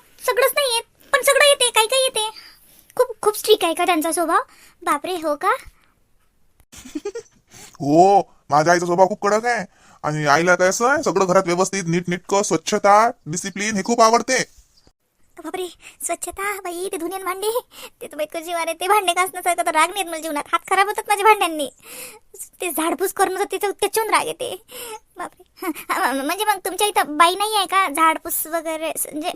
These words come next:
Speaker 1: पो-, भांड्यांना वगैरे?
Speaker 2: हा?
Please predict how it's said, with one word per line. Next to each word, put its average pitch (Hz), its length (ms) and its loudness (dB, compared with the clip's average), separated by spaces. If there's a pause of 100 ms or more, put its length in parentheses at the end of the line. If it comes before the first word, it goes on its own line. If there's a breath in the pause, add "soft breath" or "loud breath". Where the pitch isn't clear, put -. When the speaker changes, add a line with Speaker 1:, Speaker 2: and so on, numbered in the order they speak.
Speaker 1:
पो-, - 440 -10
भांड्यांना 330 600 0
वगैरे? 349 280 0 (1800)
Speaker 2:
हा? 269 320 2